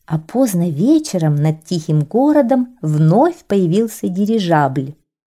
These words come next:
Он пролетел над площадями и улицами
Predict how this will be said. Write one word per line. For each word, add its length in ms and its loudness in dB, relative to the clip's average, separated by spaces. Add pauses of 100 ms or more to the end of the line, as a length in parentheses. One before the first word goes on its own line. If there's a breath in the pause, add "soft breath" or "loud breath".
(500)
Он 280 2
пролетел 640 0
над 180 -2
площадями 760 0
и 100 4
улицами 920 0